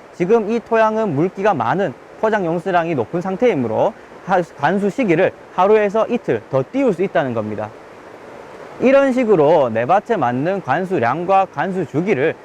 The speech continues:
찾아가셔야 됩니다. 이상으로 이제 오늘 영상은 마무리하고,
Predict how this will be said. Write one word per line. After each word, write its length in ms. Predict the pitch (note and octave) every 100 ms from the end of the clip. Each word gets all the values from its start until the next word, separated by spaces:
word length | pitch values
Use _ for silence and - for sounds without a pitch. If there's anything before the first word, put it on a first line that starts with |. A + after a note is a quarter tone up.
| -
찾아가셔야 680 | - A3+ A3 A3 D3+ F3+ G3
됩니다. 380 | A#2 G#2 G#2 G2+ - - - - - - - - - - - - - -
이상으로 680 | G#3 A#3+ A#3+ G#3+ D#3 D3+ C3+
이제 140 | G#2+ A#2+
오늘 260 | F3 F#3+ C#3+
영상은 440 | B2+ D3+ F3 F3
마무리하고, 840 | G#2+ A2+ D#3 E3+ G#3 G#3 E3 A2+